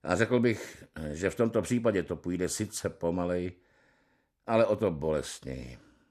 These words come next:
Nemusím být u všeho. Je to zvláštní, co? Ušlechtilé úmysly se najednou zdají být tím největším nebezpečím.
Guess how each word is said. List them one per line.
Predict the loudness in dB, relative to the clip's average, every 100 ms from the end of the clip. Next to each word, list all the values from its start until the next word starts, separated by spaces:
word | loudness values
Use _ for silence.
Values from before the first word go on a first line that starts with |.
| _ _ _ _ _ _ _ _ -20 -20 -8
Nemusím | 0 2 2 0 0
být | -2 -6 -12
u |
všeho. | -10 -4 -4 -4 -10 _ _ _ _ _ _ _ _ _ _ _ -8
Je | -2
to | 2
zvláštní, | 2 2 -2 -8 -6
co? | -4 -4 -6 _ -20 -20 -20 _ _ -6
Ušlechtilé | 0 0 6 8 8
úmysly | 8 4 4 2 0
se | 2
najednou | 4 4 4 4
zdají | 4 2 2 2
být | 0 -2 -2
tím | 0 2 2
největším | 2 4 2 0 -2 0
nebezpečím. | 0 -2 -4 -8 -8 -14 -16